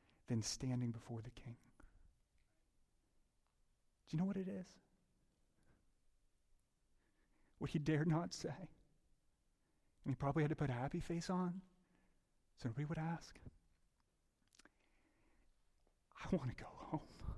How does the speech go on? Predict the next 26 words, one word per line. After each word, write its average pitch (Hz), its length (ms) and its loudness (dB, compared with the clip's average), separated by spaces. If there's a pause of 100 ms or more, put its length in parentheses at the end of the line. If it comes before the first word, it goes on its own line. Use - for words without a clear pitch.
(3750)
I 180 60 10
mean, 180 180 10
standing 214 360 12
before 170 240 6
the 131 80 2
king's 147 380 2
great 127 280 -8 (200)
and 127 80 0
all, 135 240 -2 (1040)
but - 100 -4
I 208 40 2
want 214 180 8
to - 80 0
go 143 80 0
home. 220 440 -2 (3250)
I 196 40 6
want 214 240 4
God 185 360 8
to 147 60 2
bring 180 320 10
me 151 80 10
back 170 360 4
from 135 200 0
exile 175 640 2
and 139 100 0
into 170 640 6